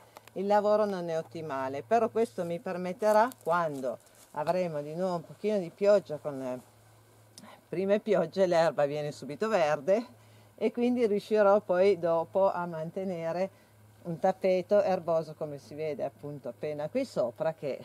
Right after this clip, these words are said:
risulta molto più piacevole, però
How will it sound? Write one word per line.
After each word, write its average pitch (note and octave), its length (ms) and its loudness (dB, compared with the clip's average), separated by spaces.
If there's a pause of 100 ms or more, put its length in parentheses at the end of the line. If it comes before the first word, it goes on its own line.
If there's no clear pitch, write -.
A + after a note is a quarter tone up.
risulta C#3+ 600 -4
molto B2+ 360 -8
più D3 300 -10 (180)
piacevole, B2 800 -8 (500)
però G#3+ 240 -2